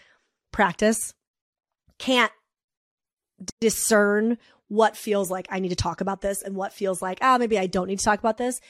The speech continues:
maybe the practice for you is actually just to bring a lot of it, almost all of it forward, and not in an accusatory way, right?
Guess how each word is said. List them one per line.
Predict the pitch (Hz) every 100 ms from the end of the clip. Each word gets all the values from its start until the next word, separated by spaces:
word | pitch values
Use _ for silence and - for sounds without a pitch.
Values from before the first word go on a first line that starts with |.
| _ _
maybe | 233 247 311 330
the | 226
practice | 226 208 208 -
for | 202
you | 196 208
is | 196
actually | - 180 - 185
just | 180 -
to |
bring | 180 185 180
a | 175
lot | 175 175
of | 185
it, | 190
almost | 196 190 180 -
all | 175 180
of | 180
it | 180
forward, | - 175 170 202 240 - - - -
and | 262
not | 349 330
in | 233
an |
accusatory | 202 240 196 185 185
way, | 214 208 190
right? | 196 208